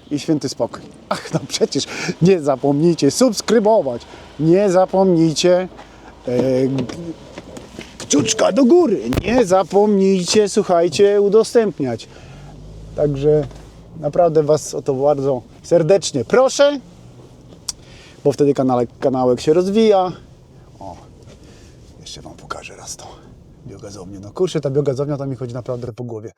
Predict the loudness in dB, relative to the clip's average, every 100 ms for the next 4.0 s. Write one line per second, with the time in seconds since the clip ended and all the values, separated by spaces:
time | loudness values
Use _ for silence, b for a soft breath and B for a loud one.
0 | _ _ _ _ _ _ -2 0 0 0
1 | -4 -6 -10 B B _ _ _ _ _
2 | _ _ _ _ _ _ _ _ -10 -8
3 | -10 -4 -4 -4 -6 -8 -10 -8 -8 -10